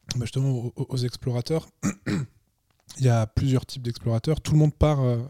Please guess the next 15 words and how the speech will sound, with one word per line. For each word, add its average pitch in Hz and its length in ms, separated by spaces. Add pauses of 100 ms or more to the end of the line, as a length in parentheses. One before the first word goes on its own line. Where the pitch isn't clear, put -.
explorer 131 360
quelque 123 140
chose 143 120
pour 120 180
une 117 80
raison 120 260
différente. 123 440 (680)
Euh, 117 140
souvent, 139 280
des 123 80
fois, 139 160
c'est 123 140
pour - 180
des 117 80
raisons 113 360